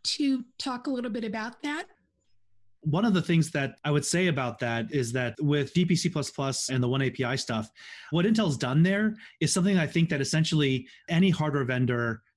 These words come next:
Speaker 2: that's gonna be successful moving forward is going to have to do. Because I know I talk about Python a lot for obvious <laughs> reasons, but it's not just about Python.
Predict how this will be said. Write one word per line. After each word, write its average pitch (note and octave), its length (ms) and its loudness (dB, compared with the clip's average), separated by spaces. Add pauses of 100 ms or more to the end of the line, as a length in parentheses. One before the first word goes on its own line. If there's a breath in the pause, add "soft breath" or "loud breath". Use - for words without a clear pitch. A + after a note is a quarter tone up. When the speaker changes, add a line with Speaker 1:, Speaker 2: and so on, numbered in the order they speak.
Speaker 2:
that's D3 160 -4
gonna D3 80 2
be - 20 0
successful C3+ 460 -2
moving B2 260 0
forward A#2 340 -2
is C3+ 160 -2
going C#3 200 2
to B2 80 0
have A#2 220 -4
to A2 100 -2
do. F#2+ 280 -2 (340 soft breath)
Because C#3+ 580 0 (240 loud breath)
I D#3 100 0
know D3+ 180 4
I C3 100 -2
talk C3+ 200 -4
about B2 200 -4
Python D3 280 -2
a A#2+ 80 0
lot B2+ 300 -2 (140)
for C3+ 120 -4
obvious B2+ 300 0
<laughs> - 0 -
reasons, B2+ 340 0 (380 loud breath)
but F3+ 80 2
it's D#3 140 2
not G3+ 160 2
just F#3 180 2
about C3+ 260 -2
Python. A#2 500 -2